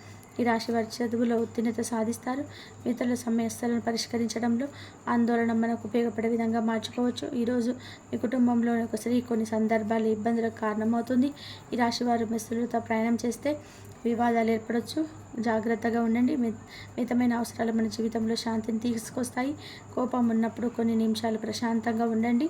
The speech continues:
మీ అవసరాలు ఎక్కువగా పెరిగితే జీవితం అస్తవ్యస్తంగా మారుతుంది. మానసిక ఆందోళన వల్ల ఒక వ్యక్తి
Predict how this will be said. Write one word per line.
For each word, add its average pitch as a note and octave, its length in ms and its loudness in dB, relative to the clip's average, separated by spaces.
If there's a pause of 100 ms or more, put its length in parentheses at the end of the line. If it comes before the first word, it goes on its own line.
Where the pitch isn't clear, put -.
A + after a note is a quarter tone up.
(520)
మీ B3 120 4
అవసరాలు A#3 500 2
ఎక్కువగా A3+ 400 0
పెరిగితే A3+ 460 -2 (420)
జీవితం A#3+ 400 2 (100)
అస్తవ్యస్తంగా A#3 720 0
మారుతుంది. A#3 540 2 (140)
మానసిక A#3 480 -2
ఆందోళన A3+ 460 2
వల్ల A3 200 2 (480)
ఒక A3+ 80 2
వ్యక్తి A3+ 360 -2